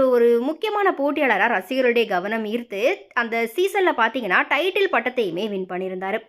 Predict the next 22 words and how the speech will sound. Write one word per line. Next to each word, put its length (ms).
தன்னுடைய 320
தாத்தா 380
கிட்ட 340
கற்றுக்கொண்ட 600
பழைய 360
பாடல்கள் 500
தான் 340
இன்னைக்கு 460
திவினேஷ்க்கு 580
பாத்தீங்கன்னா 500
ஒரு 180
புதியதொரு 500
வாழ்க்கையை 500
அமைச்சு 240
கொடுத்திருக்குது. 500
தெய்வ 400
குரலோன் 500
அப்படிங்கிற 440
மாதிரி 380
செல்லமா 480
அவருடைய 320
ரசிகர்கள்னால 600